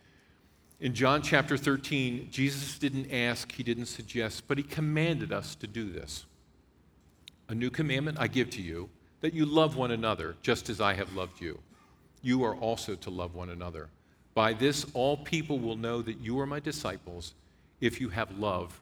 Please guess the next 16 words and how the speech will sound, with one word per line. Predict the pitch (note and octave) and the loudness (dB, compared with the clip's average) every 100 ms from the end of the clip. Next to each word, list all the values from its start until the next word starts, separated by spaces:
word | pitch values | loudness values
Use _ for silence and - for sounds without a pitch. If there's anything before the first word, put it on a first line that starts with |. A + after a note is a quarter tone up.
| - _ | -20 _
for | - F#2+ | -6 -4
one | F#2 | -4
another." | F#2 F2+ D#2 D2 - _ _ _ - _ _ _ _ _ _ - _ - | -6 -6 -8 -12 -16 _ _ _ -20 _ _ _ _ _ _ -20 _ -4
Now, | A2 | 0
this | C#3+ D3 | 2 0
is | G#2 | -4
really | F#2+ A2 A#2 A#2 A#2+ | -6 0 2 4 2
important, | A#2+ - F#2+ C#2 A2 - - _ _ - - - | -2 -6 -8 -8 -12 -18 -20 _ _ -20 -10 -2
and | A2 | 2
I | |
know | A2+ | 4
we've | A#2 A#2 | 4 2
been | A#2 | 0
here | A#2 A#2 | -2 -2
a | |
while. | A2 F#2 D#2+ F2+ | 0 0 -2 -8